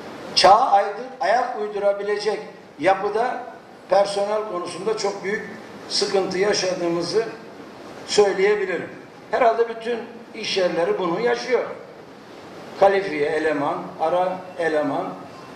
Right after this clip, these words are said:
bunları hepimiz yaşıyoruz. Doğal olarak ben de Mersin Büyükşehir Belediye Başkanı olarak kurumum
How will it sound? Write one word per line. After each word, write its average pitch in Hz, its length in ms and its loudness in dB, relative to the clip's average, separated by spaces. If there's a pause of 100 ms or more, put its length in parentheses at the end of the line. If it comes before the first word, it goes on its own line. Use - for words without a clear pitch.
(460)
bunları 180 300 4
hepimiz 196 400 -2
yaşıyoruz. 196 500 0 (440)
Doğal 247 180 8
olarak 240 260 0
ben 240 260 0
de 208 200 0 (880)
Mersin 220 380 2
Büyükşehir 220 460 2
Belediye 214 420 2
Başkanı 208 440 0
olarak 185 380 -2
kurumum 202 440 0